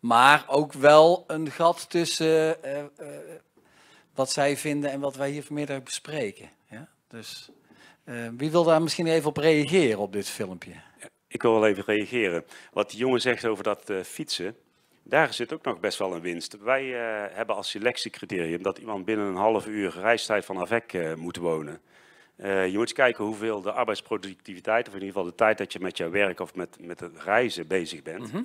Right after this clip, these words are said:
Speaker 2: hoe dat je
Speaker 1: Ja.
Speaker 2: die zou kunnen, kunnen opkrikken als iedereen maximaal een half uur van zijn werk afwoont. Eh, dat is ook sociaal beleid, want iemand elke dag een uur heen, een uur terug in de
Speaker 1: Ja.
Speaker 2: auto
Speaker 1: Ja.
Speaker 2: zetten. En wat doet het met het milieu? Wat doet het met, met iemand zijn vrije tijd? Ehm, een ander ding, ik, ik heb
Speaker 1: En,
Speaker 2: ook
Speaker 1: en,
Speaker 2: nog
Speaker 1: eh,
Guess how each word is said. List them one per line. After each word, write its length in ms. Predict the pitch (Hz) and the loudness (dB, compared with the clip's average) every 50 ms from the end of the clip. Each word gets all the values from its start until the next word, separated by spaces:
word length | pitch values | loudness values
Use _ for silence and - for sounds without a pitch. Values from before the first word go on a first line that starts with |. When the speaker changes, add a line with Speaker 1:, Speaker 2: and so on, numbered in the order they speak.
| - _ _ _ | -10 _ _ _
Speaker 2:
hoe 120 | - 95 | -8 -6
dat 140 | 95 95 - | -6 -6 -6
je 60 | 98 | -8
Speaker 1:
Ja. 60 | 123 107 | -10 -8
Speaker 2:
die 80 | 85 | -4
zou 160 | 90 98 87 - | -4 -4 -4 -2
kunnen, 400 | - 101 87 87 87 85 85 85 | -6 -6 -6 -6 -8 -8 -10 -10
kunnen 240 | - 101 90 85 87 | -12 -10 -10 -6 -6
opkrikken 500 | 139 - - - 87 80 - - 87 - | -8 -8 -8 -10 -10 -12 -8 -10 -10 -6
als 220 | 92 95 87 - | -6 -8 -8 -8
iedereen 340 | - - 101 90 85 82 87 | -12 -12 -8 -8 -6 -6 -4
maximaal 540 | 92 110 123 - - - 101 95 90 87 85 | -2 -2 -2 -2 -4 -8 -6 -6 -6 -6 -6
een 60 | 82 | -4
half 240 | 90 95 92 82 87 | -4 -4 -4 -4 -8
uur 80 | 90 | -8
van 120 | 80 85 82 | -8 -8 -10
zijn 160 | 90 95 104 | -8 -10 -10
werk 240 | 120 131 98 - - | -8 -8 -10 -12 -10
afwoont. 540 | - - 80 78 82 80 76 76 71 - - _ - - - - - - _ _ | -14 -14 -14 -10 -10 -10 -10 -10 -12 -16 -20 _ -20 -20 -20 -20 -20 -20 _ _
Eh, 160 | _ - 87 87 | _ -6 -4 -4
dat 120 | 82 80 | -4 -4
is 120 | 95 87 | -2 -2
ook 120 | 110 123 - | -2 -2 0
sociaal 420 | - 143 117 - - 131 113 98 | -2 -2 0 0 2 2 2 2
beleid, 360 | 87 90 87 87 80 80 78 | -2 -4 -6 -4 -6 -6 -8
want 160 | - 87 80 - | -10 -12 -12 -12
iemand 240 | 117 92 90 - | -10 -10 -8 -6
elke 220 | - 98 95 - 92 | -4 -6 -6 -4 -4
dag 140 | 92 90 82 | -4 -4 -4
een 180 | 85 98 104 | -6 -8 -8
uur 240 | 107 98 92 82 - - | -6 -8 -8 -8 -10 -4
heen, 240 | 90 98 98 92 85 | -2 -2 -2 -2 -2
een 120 | 85 95 | -4 -4
uur 140 | 98 95 87 | -6 -6 -8
terug 200 | - - 110 90 | -6 -8 -8 -6
in 60 | 85 | -2
de 60 | 87 | -2
Speaker 1:
Ja. 80 | 95 - | -2 0
Speaker 2:
auto 260 | 110 117 113 - 113 | 0 0 0 0 -2
Speaker 1:
Ja. 60 | 98 | -4
Speaker 2:
zetten. 420 | 85 95 90 92 92 90 95 117 - - - _ _ | -2 -4 -4 -4 -4 -6 -8 -10 -10 -20 -20 _ _
En 100 | 98 92 | -4 -4
wat 120 | 92 92 | -2 -2
doet 120 | 104 101 | -2 -6
het 120 | 92 82 - | -8 -8 -8
met 120 | 92 85 | -10 -10
het 100 | - - 87 | -8 -8 -8
milieu? 340 | 82 82 82 85 87 98 117 | -6 -6 -6 -6 -6 -6 -6
Wat 120 | 120 113 | -6 -8
doet 140 | 92 85 - | -10 -10 -14
het 80 | - 90 | -14 -14
met, 160 | 90 - - | -14 -12 -12
met 160 | 92 90 - | -12 -12 -12
iemand 280 | - 104 98 90 82 - | -12 -10 -8 -8 -8 -8
zijn 120 | 90 85 | -12 -12
vrije 300 | 85 82 95 87 82 80 | -6 -4 -2 -2 -2 -4
tijd? 360 | - - 85 87 95 - - _ _ _ _ _ _ _ _ _ _ _ _ _ _ _ _ _ | -4 -4 -2 -2 -4 -4 -8 _ _ _ _ _ _ _ _ _ _ _ _ _ _ _ _ _
Ehm, 400 | _ 101 98 95 92 92 92 90 87 - _ - - _ | _ -2 0 0 0 0 -2 -4 -8 -14 _ -20 -20 _
een 120 | - 95 - | -12 -10 -6
ander 360 | - - 165 170 156 131 104 | 2 4 4 6 6 4 4
ding, 240 | 107 98 92 101 104 | 4 4 4 2 0
ik, 140 | 123 127 - | -2 -4 -4
ik 200 | 143 - 147 143 | -2 -4 0 0
heb 80 | 151 135 | 0 0
Speaker 1:
En, 40 | 139 | 2
Speaker 2:
ook 60 | 135 | 2
Speaker 1:
en, 60 | 156 | 2
Speaker 2:
nog 100 | - 170 | 2 4
Speaker 1:
eh, 240 | 165 165 165 165 | 6 6 6 6